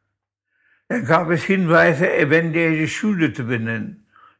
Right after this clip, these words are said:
Daraufhin gab es, äh, von der Bevölkerung Hinweise, „Wenn ihr die Schule so benennen wollt, ähm, dann nehmen wir unsere Kinder aus der Schule raus.“ Es gab, wie gesagt, eine ganze Reihe von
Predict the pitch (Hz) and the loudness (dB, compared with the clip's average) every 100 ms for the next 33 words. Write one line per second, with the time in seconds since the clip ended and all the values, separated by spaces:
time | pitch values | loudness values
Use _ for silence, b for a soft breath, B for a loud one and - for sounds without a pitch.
0 | - 139 151 - 170 151 160 151 156 - | -4 0 0 0 -2 0 0 0 -2 -4
1 | - 139 - 185 - 165 151 151 151 - | -4 -2 -4 -10 -6 -4 -2 -4 -2 2
2 | 170 170 180 151 175 160 165 165 147 180 | 2 2 -2 -2 -2 0 0 0 0 -4
3 | B B B B 151 151 156 131 147 208 | B B B B -2 2 2 0 -2 -2
4 | 202 185 196 262 - 175 170 175 160 165 | 0 2 2 0 -6 -4 2 2 2 2
5 | 175 175 170 175 175 170 - B B B | 2 0 0 0 0 -2 -10 B B B
6 | - 139 139 147 123 156 175 170 156 151 | -6 -2 0 0 0 0 0 -4 -6 0
7 | 151 170 165 165 185 160 151 131 175 160 | 2 2 2 0 0 -4 -8 -8 -6 -2
8 | 156 156 - 156 - 262 190 110 101 - | -2 -2 -6 -8 -8 -8 -8 -8 -8 -10
9 | - _ _ _ _ _ _ _ _ _ | -16 _ _ _ _ _ _ _ _ _
10 | _ _ _ _ _ _ _ _ _ _ | _ _ _ _ _ _ _ _ _ _
11 | _ _ _ - 143 - 240 180 - 175 | _ _ _ -8 -8 -6 -2 -2 -2 -4
12 | 160 127 160 156 - 175 139 135 170 180 | -2 -2 -4 -6 -8 -6 -2 -2 -2 -4
13 | - 170 101 104 123 156 220 208 - 185 | -2 -4 -2 -2 0 0 -2 -8 -12 -10
14 | 233 202 196 | -8 -8 -8